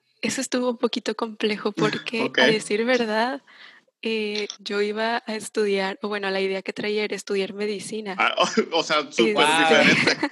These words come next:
Speaker 1: <laughs>
Speaker 2: Súper
Speaker 3: Mira,
Speaker 2: diferente.
Speaker 3: en las dos
Speaker 1: Sí,
Speaker 3: hay
Speaker 1: fue
Speaker 3: fórmulas. <laughs>
Speaker 2: Ujú.
Speaker 1: <laughs> Fue un súper cambio. Digamos que, no sé, como que llegas a ese punto en donde realmente te planteas,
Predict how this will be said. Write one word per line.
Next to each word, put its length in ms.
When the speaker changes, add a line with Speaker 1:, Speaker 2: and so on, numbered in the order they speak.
Speaker 1:
<laughs> 100
Speaker 2:
Súper 320
Speaker 3:
Mira, 320
Speaker 2:
diferente. 480
Speaker 3:
en 60
las 120
dos 140
Speaker 1:
Sí, 60
Speaker 3:
hay 80
Speaker 1:
fue 160
Speaker 3:
fórmulas. 500
<laughs> 880
Speaker 2:
Ujú. 440
Speaker 1:
<laughs> 400
Fue 280
un 140
súper 500
cambio. 540
Digamos 600
que, 520
no 220
sé, 280
como 320
que 220
llegas 380
a 60
ese 180
punto 320
en 60
donde 240
realmente 480
te 120
planteas, 840